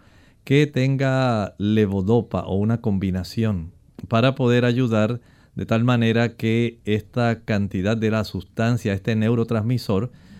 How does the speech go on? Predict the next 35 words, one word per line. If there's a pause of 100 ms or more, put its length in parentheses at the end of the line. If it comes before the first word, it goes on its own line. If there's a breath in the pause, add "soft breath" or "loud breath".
(200 loud breath)
pueda
ser
provisto (320)
y
la
persona
pueda
funcionar
mucho
mejor. (580)
De
esta
manera,
entonces,
tenemos (320 loud breath)
ese
gran
beneficio. (480 soft breath)
Y
se
ha
encontrado (420)
que
hay
una
sustancia
que
básicamente
es
la
que
más
le
puede
beneficiar.